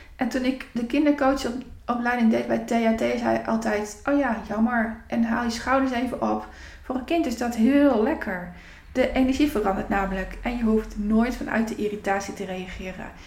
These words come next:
Ik zoek ze dus wel op, die irritaties. En, en dat is mijn <laughs> advies aan jou.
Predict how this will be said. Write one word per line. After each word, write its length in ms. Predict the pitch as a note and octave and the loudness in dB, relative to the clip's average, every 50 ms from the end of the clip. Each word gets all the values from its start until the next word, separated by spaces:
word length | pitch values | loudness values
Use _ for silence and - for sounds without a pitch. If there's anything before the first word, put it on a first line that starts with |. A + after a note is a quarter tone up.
| - - - - - - - - | -20 -20 -20 -20 -20 -20 -20 -4
Ik 220 | - G#3 G3 - - | -4 -2 -2 -2 -6
zoek 360 | - - - G4+ G#4+ - - | -10 -2 0 0 0 0 -2
ze 140 | - D4+ A3+ | -2 0 2
dus 220 | C4 C4+ C4+ - | 2 0 0 -2
wel 300 | - B3 B3+ B3 A#3+ - - | -2 -2 0 -2 -2 -2 2
op, 240 | - F4 E4+ E4+ - - - - - - | 4 4 4 4 2 -6 -14 -18 -10 -6
die 160 | A3 G#3+ - | -6 -4 -2
irritaties. 920 | G#3+ G#3 G3+ - - G3+ F#3+ F#3+ F3+ - - A3 A3+ A3+ - - - - - - - - - - - - - - | -2 -4 -4 -4 -6 -4 -4 -4 -6 -8 -10 -12 -12 -12 -14 -16 -16 -18 -18 -20 -20 -20 -20 -20 -20 -20 -12 -2
En, 320 | - A3+ A#3 A#3 A#3 - - - | 0 2 2 2 0 -4 -4 -2
en 160 | A#3 A#3 A#3 | 0 2 2
dat 140 | B3+ A#3 - | 2 0 -2
is 160 | C4 - - | -4 -4 -4
mijn 560 | B3 B3+ C4 C4 C4+ C#4+ D4 - A3+ A3+ - | -2 0 0 2 2 2 0 -2 -4 -6 -6
<laughs> 20 | |
advies 560 | - B3+ A3 - - - - - - - - - | -6 -6 -6 -6 -8 -8 -6 -6 -6 -6 -6 -6
aan 140 | A3 G3+ | -4 -4
jou. 360 | G3+ G3 F#3+ F#3+ F#3+ G3+ A3+ | -4 -4 -4 -4 -4 -4 -6